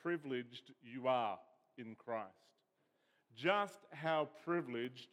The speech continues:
you are in Christ. That would lead to a refreshed gratitude for what you have in Jesus. So if you have your Bible there, you can open up to one Peter one ten to twelve.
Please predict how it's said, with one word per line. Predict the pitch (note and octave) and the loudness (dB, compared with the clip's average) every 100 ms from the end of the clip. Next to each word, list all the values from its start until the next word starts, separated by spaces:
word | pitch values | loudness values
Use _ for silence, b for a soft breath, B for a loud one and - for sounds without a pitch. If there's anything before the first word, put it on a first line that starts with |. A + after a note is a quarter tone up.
| _ | _
you | C#3 C3+ | -8 -2
are | C3 C3 B2+ C#3+ | 0 2 -2 -4
in | B2+ | -10
Christ. | - - C3+ A#2+ A#2 - B B | -10 -2 0 2 -2 -8 B B
That | F3+ G#3 | 6 6
would | G3+ E3+ | 4 2
lead | F#3 G#3 A3+ F3 | 2 2 0 -6
to | F3+ E3 | -4 0
a | D#3 | 0
refreshed | D3 D3+ D3 - E3+ E3 - - B2 B2 | 0 -4 -8 -2 0 0 -4 -20 -16 0
gratitude | C3+ C#3 - D3 - A#2+ G2 F#2 _ _ _ _ _ _ | 2 2 0 -10 -10 -12 -12 -14 _ _ _ _ _ _
for | - | -10
what | B2 C#3+ C#3+ | 0 2 2
you | C#3 B2+ - | -4 -6 -2
have | B2 A2+ G#2+ - _ _ | 0 0 -2 -14 _ _
in | C3 A#2+ G#2+ | -8 -8 -6
Jesus. | A#2 A2 G2+ - - _ b b b - | -6 -6 -8 -16 -20 _ b b b 2
So | F3 G#3 | 6 8
if | A3 F3+ | 6 2
you | D#3+ | 0
have | F3 G3+ | 2 0
your | G3+ | 4
Bible | F3+ G3 G3+ | 8 8 8
there, | G#3 A#3+ | 4 2
you | A3 | 0
can | F#3 | 0
open | F3+ F#3 | 0 2
up | E3+ D#3+ - | 0 0 -10
to | D3 | -8
one | C#3+ F3+ F3+ F3 | 2 2 2 -2
Peter | F3 D#3+ | 2 2
one | C#3 D#3 D#3+ D#3+ D3+ | 2 2 2 -2 -8
ten | F3+ D#3+ D#3 D3+ - b b b - | -2 -2 -2 -6 -8 b b b -10
to | |
twelve. | C3+ - C#3+ C#3 B2 G#2+ | -10 0 6 6 6 0